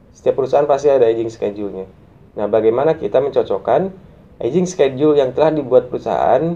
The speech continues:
dengan aging schedule yang coba kita buat sendiri? Biasanya kita buat sendiri aging schedule-nya, ya. Sesuai dengan data yang di, eh, berikan oleh perusahaan. Nah, kemudian bagaimana lagi caranya untuk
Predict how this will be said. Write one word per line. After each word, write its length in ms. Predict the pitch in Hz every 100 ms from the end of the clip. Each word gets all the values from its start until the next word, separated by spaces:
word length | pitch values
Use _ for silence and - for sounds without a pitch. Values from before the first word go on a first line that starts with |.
| 165
dengan 480 | 113 107 110 147
aging 240 | 123 123 120
schedule 480 | - 110 107 143 139
yang 80 |
coba 240 | 123 123 127
kita 160 | 131
buat 240 | 113 110 107
sendiri? 240 | 104 98
Biasanya 400 | 104 113 110 139
kita 240 | 143 - 131
buat 160 | 120
sendiri 320 | 120 107 101
aging 160 | 104 104
schedule-nya, 560 | 101 104 92 95 90 90
ya. 120 | - - - - - - - -
Sesuai 160 | 117 117
dengan 240 | 107 110
data 240 | 117 104 113
yang 160 | 113
di, 320 | 110 107 107 104
eh, 720 | - 107 101 101 98 98 98 - - -
berikan 320 | 110 110 117
oleh 80 | 107
perusahaan. 560 | 101 104 98 95 - 98 - - - - - - - - - _ -
Nah, 180 | 139 135 - - - - - -
kemudian 560 | 156 175 175 110 160
bagaimana 400 | 151 139 156 160
lagi 240 | 185 190 185 180
caranya 480 | 151 139 127 147
untuk 240 | - -